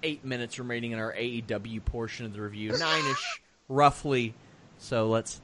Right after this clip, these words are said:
let's keep it succinct. Uh, Nyla Rose against Riho. Riho, the new A E W Women's Champion. Uh, somebody sent a super chat that said the A E W Women's Championship looks like a toy. Whatever.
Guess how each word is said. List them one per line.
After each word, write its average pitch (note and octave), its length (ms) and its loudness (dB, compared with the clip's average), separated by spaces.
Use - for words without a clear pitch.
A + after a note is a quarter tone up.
let's - 140 -14
keep - 240 -8
it - 100 -10
succinct. G#2 640 -4
Uh, A2+ 280 2
Nyla D#3+ 560 8
Rose D3+ 560 6
against C3+ 420 2
Riho. C3 600 8
Riho, F#3+ 460 12
the C3+ 160 4
new E3 320 2
A F3+ 140 4
E G3+ 220 2
W E3+ 320 6
Women's D3 320 2
Champion. A#2 480 -2
Uh, B2 300 6
somebody F3+ 300 2
sent D#3+ 180 -2
a D3 40 -2
super C#3 220 -2
chat C3+ 340 4
that G2 100 -4
said B2+ 260 0
the A2+ 160 0
A C#3+ 60 6
E C3 220 2
W B2 400 0
Women's A#2+ 360 -2
Championship A2+ 440 -4
looks A#2 220 -8
like A#2+ 160 0
a - 40 -2
toy. D#3+ 500 4
Whatever. E2+ 480 -2